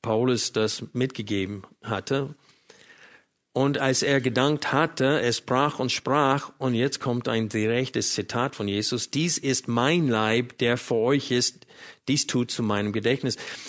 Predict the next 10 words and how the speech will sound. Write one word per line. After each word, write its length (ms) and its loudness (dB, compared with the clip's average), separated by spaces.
In 160 -2
der 100 2
Schlachter 540 0
zweitausend 600 2
Übersetzung 680 0
wird 440 -4
ein 280 -2
Wort 300 0
hinzugefügt, 800 -2
nämlich 560 0